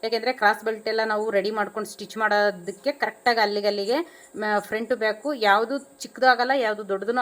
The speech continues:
ಆಗಲ್ಲ. ಆ ರೀತಿ ಬರಬೇಕು ಅಂದರೆ ನೀವು ಒಂದೂವರೆ ಇಂಚು ಎಕ್ಸ್ಟ್ರಾ ತೊಗೋಬೋದು, ಇಲ್ಲಾಂದರೆ ಒಂದು ಇಂಚ್ ಕೂಡ ತೊಗೋಬೋದು. ನೀವು ಸ್ಟಿಚಿಂಗ್ ಮಾರ್ಜಿನ್ ಮೇಲೆ ಡಿಪೆಂಡ್ ಆಗಿರುತ್ತೆ. ನಂತರ ಇದು ಭುಜ, ಭುಜ, ಭುಜನ ನಾನು ನೆಕ್ಸ್ಟ್ ಹೇಳ್ತಾ ಹೋಗ್ತೀನಿ. ಇದ್ರಲ್ಲಿ ಬಂದು ಶೋಲ್ಡರ್ ಪಟ್ಟಿ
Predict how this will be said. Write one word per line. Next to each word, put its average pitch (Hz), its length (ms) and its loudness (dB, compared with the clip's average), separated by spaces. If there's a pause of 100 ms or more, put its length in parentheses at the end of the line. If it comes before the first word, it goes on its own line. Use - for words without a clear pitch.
ಆಗಲ್ಲ. 208 260 0
ಆ 214 160 4
ರೀತಿ 214 220 -8
ಬರಬೇಕು 208 400 -2
ಅಂದರೆ 202 220 -2
ನೀವು 208 260 -2
ಒಂದೂವರೆ 208 500 0
ಇಂಚು 190 180 -6 (120)
ಎಕ್ಸ್ಟ್ರಾ 294 280 -2 (520)
ತೊಗೋಬೋದು, 208 440 4
ಇಲ್ಲಾಂದರೆ 226 280 0 (120)
ಒಂದು 254 200 0
ಇಂಚ್ 233 220 -10
ಕೂಡ 233 180 0
ತೊಗೋಬೋದು. 220 460 -4
ನೀವು 240 120 -2
ಸ್ಟಿಚಿಂಗ್ 277 600 -8
ಮಾರ್ಜಿನ್ 208 440 2
ಮೇಲೆ 214 200 0
ಡಿಪೆಂಡ್ 240 340 0
ಆಗಿರುತ್ತೆ. 180 380 -4 (380)
ನಂತರ 233 340 2 (1160)
ಇದು 240 220 -2 (380)
ಭುಜ, 233 160 -2 (240)
ಭುಜ, 220 160 -4 (340)
ಭುಜನ 240 340 0 (140)
ನಾನು 202 260 2 (220)
ನೆಕ್ಸ್ಟ್ 208 300 -8
ಹೇಳ್ತಾ 208 240 0
ಹೋಗ್ತೀನಿ. 185 400 -4 (480)
ಇದ್ರಲ್ಲಿ 240 340 0
ಬಂದು 226 240 -2 (140)
ಶೋಲ್ಡರ್ 240 380 4
ಪಟ್ಟಿ 196 260 -2